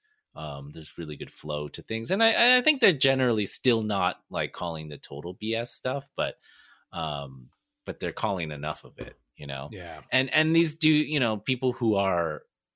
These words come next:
Speaker 1: who, like Trae Young or James Harden, like, they're masters <laughs> at that,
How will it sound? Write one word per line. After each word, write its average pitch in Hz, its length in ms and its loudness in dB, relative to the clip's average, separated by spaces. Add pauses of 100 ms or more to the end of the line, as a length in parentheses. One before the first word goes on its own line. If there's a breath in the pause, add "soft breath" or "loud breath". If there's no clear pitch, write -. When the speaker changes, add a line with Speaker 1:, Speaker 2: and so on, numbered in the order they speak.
(220)
Speaker 1:
who, 110 300 -2
like 92 240 2
Trae 90 200 -2
Young 82 420 -2
or 76 260 -10
James 78 260 -8
Harden, 76 280 -6
like, 73 180 -10
they're 85 100 -10
masters 80 800 -6
<laughs> - 40 -14
at - 200 -2 (280)
that, - 280 0